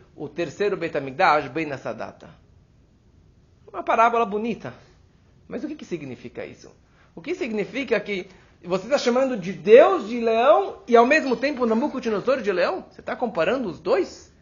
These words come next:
Que Deus é leão, que nem o, o próprio Nabucodonosor? E aqui o, o Medrash de Yakut Shimon, ele simplesmente usa essa palavrinha seis vezes, Ar-, Arié, Arié, leão, leão, leão, leão.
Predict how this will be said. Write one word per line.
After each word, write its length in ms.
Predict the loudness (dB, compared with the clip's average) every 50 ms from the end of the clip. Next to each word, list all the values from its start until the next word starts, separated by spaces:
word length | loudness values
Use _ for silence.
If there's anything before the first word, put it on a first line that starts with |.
| _ -20 _ -14
Que 100 | -10 -8
Deus 320 | 0 10 10 10 10 10 6
é 60 | 4
leão, 400 | 4 4 6 6 6 6 4 2
que 240 | -2 -6 -2 -2 2
nem 320 | 4 4 2 2 2 0
o, 160 | 0 0 -2
o 60 | -4
próprio 340 | -2 0 0 0 0 0 -2
Nabucodonosor? 720 | -4 -4 -4 -4 -8 -8 -10 -10 -12 -10 -8 -8 -8 -8 -8 -12 -18 -20 _ _ _ _ _ _ _ _ _ _ -20 -14 -2
E 120 | 8 8
aqui 340 | 8 8 8 4 2 4 4
o, 120 | 4 4 2
o 200 | -2 -2 -2 0
Medrash 480 | 0 0 0 0 0 0 0 0 0
de 80 | 0 0
Yakut 340 | 0 0 0 -6 -10 -8 -8
Shimon, 300 | -8 -4 -2 -2 -2 -2
ele 140 | -6 -8
simplesmente 760 | -8 -10 -10 -10 -10 -8 -8 -8 -8 -8 -10 -10 -10 -10 -12 -16 -20 _ _ _ _ _ _ _ _ _ _ -2
usa 320 | 0 0 0 2 0 -2
essa 160 | -2 -2 -2
palavrinha 680 | 0 2 2 2 2 0 -2 -4 -6 -4 -2 -2 -4
seis 400 | -4 0 0 2 2 2 -2 -4
vezes, 480 | 0 6 6 6 6 6 0 -2 0 2
Ar-, 260 | 2 2 2 0 4
Arié, 520 | 4 4 4 4 2 6 10 10 10 10 10
Arié, 420 | 6 4 2 4 8 10 10 10
leão, 420 | 10 6 2 2 4 4 4 4
leão, 280 | 4 2 2 4 2 2
leão, 260 | 2 0 2 2 2
leão. 500 | 2 2 2 0 0 -2 -2 -10 -16 -20